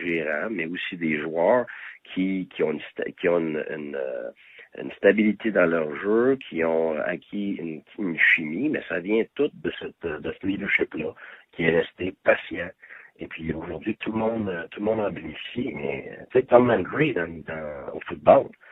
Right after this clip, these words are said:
même chose. Tu sais, c'est devenu le légendaire Tom Landry qui est resté quoi,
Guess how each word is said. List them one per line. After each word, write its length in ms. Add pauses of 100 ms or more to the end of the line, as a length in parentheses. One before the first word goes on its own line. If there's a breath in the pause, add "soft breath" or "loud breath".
(360 loud breath)
même 220
chose. 420
Tu 80
sais, 80 (160)
c'est 100
devenu 380
le 220
légendaire 640
Tom 260
Landry 320
qui 120
est 100
resté 220
quoi, 200